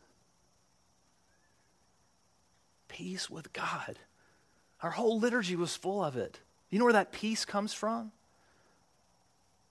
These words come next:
It comes from the grace of God through Jesus Christ. He didn't come down and figure out peace. He brought, he brings it.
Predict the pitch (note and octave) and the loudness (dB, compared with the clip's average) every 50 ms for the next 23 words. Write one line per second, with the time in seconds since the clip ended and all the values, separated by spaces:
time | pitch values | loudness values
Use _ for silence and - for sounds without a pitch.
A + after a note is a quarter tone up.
0 | _ _ - - A3 G#3+ G3+ - - G3 F#3+ F#3 F3+ E3+ - F3 G3+ G#3+ G3 - | _ _ -12 -10 -6 -6 -6 -6 -4 -4 -2 -2 -2 -2 -2 -4 -2 -2 -2 -4
1 | F#3+ F3+ D#3+ - F3 F3+ F#3 F3 E3 D3+ E3 E3 E3 - E3 E3+ F3 E3 D#3+ D#3 | -4 -6 -4 -4 -2 -2 0 -2 -2 -4 -8 -8 -8 -6 -8 -8 -8 -8 -8 -8
2 | - - - F3 F#3 G3 E3 C#3 - - - - - - _ _ _ _ _ _ | -8 -8 -8 -8 -8 -8 -10 -10 -12 -12 -12 -14 -18 -20 _ _ _ _ _ _
3 | _ _ _ _ _ _ _ _ _ _ _ _ _ _ _ - A3 C4 A#3+ G#3 | _ _ _ _ _ _ _ _ _ _ _ _ _ _ _ 0 2 2 2 2
4 | - - A#3+ A#3 G3+ A3 A3+ A#3 G#3+ G3 - - - - A3+ A3+ G3+ G#3+ G3 F#3+ | 4 4 4 6 8 8 8 10 8 6 2 0 -4 -2 -2 2 6 8 8 10
5 | F#3 G#3 A#3 A3 - - - F3 E3 E3+ F3+ E3+ - - F#3 D#3+ C3+ A#2 G3 A3+ | 12 10 10 8 6 0 -2 0 0 2 2 0 -2 -2 -4 -4 -2 2 4 4
6 | A#3+ B3+ A#3+ F3+ F#3 F#3 D3+ B3 B3+ C4 C#4+ D#4 D4+ B3 G3 F#3+ C#3+ - - - | 4 4 2 -2 -4 -4 -2 2 2 2 4 4 4 4 6 6 4 4 2 -6
7 | - - | -10 -10